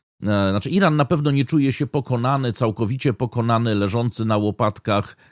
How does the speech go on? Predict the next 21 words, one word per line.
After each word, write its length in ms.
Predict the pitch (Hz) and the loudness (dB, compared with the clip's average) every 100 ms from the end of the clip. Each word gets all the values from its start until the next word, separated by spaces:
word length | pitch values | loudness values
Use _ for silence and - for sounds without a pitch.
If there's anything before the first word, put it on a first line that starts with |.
| _ - | _ -6
mm, 260 | 107 107 104 | -2 0 0
e, 600 | 101 101 98 98 98 98 | 0 0 -2 -2 -2 -2
z, 420 | 85 107 98 95 | -2 0 0 0
ze 140 | 92 | -2
zniszczoną, 600 | 104 127 123 - 123 123 110 | -2 -2 -2 -2 -2 -2 -2
zrujnowaną 720 | 92 123 117 104 117 113 104 | -2 -2 0 0 0 -2 -4
gospodarką. 760 | 101 110 104 107 107 113 104 | -6 -4 0 0 0 -4 -2
To 100 | 104 | -4
tylko 300 | 113 104 98 | -4 -2 -4
kwestia 360 | - 98 - 95 | -4 -6 -4 -4
czasu, 280 | 104 - | -4 -4
kiedy 180 | 90 95 | -6 -6
się 120 | 113 | -6
poddadzą. 500 | - 90 110 143 117 - _ - | -6 -4 -2 0 -2 -4 _ -2
To 120 | 233 | 0
tak 160 | 160 139 | 0 -2
mniej 100 | 139 | -2
więcej 280 | 127 127 - - _ - | 0 -2 -2 -14 _ -6
podsumowuje, 720 | 131 - 147 131 135 131 110 98 104 | -4 -2 0 2 2 2 2 0 -4
e, 220 | 101 101 | -2 -2
dotychczasowe 840 | 101 101 120 - 110 127 107 101 | -2 -4 -4 -4 -2 -2 0 0